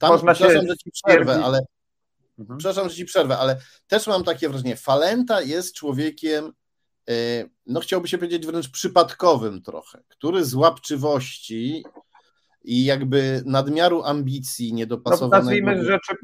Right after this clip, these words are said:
Speaker 2: po imieniu, chciwości, chciwości i bezwzględności też, e,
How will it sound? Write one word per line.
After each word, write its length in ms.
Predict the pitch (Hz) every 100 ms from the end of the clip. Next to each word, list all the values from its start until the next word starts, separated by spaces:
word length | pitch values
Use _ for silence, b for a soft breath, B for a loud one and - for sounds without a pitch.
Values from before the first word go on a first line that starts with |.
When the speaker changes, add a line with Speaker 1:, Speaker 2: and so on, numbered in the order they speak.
| -
Speaker 2:
po 120 | 196 196
imieniu, 500 | 185 190 170 139 131
chciwości, 960 | - - 143 165 160 - - 104 101
chciwości 680 | - - 120 143 139 - 123
i 340 | 117 117 113 107
bezwzględności 1120 | 127 110 107 117 120 113 110 139 147 - 107
też, 560 | 110 107 104 - -
e, 200 | 107 101